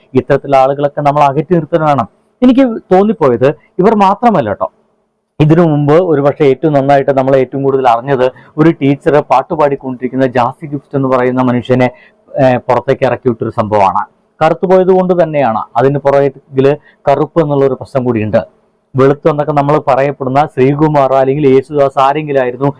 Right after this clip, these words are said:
ആ സ്റ്റേജിൽ അങ്ങനെ പാട്ട് പാടിക്കൊണ്ടിരിക്കുന്നതെങ്കിൽ, ഒരിക്കലും ആ ഒരു പ്രിൻസിപ്പൽ അതിന് ധൈര്യപ്പെടില്ല എന്നുള്ളത്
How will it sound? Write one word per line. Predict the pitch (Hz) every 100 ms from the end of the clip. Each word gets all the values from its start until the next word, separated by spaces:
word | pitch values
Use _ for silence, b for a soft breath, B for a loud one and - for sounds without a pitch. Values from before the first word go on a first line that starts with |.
| b -
ആ | 175
സ്റ്റേജിൽ | - 156 156 160
അങ്ങനെ | 139 139
പാട്ട് | 147 131 143 170
പാടിക്കൊണ്ടിരിക്കുന്നതെങ്കിൽ, | 143 135 131 131 120 117 120 110 107 113 - b 135
ഒരിക്കലും | 135 156 165 156 160
ആ | 131
ഒരു | 135 139
പ്രിൻസിപ്പൽ | 139 123 123 135 135 123
അതിന് | 117 127 120
ധൈര്യപ്പെടില്ല | 120 123 139 123 120 123
എന്നുള്ളത് | 113 117 113 117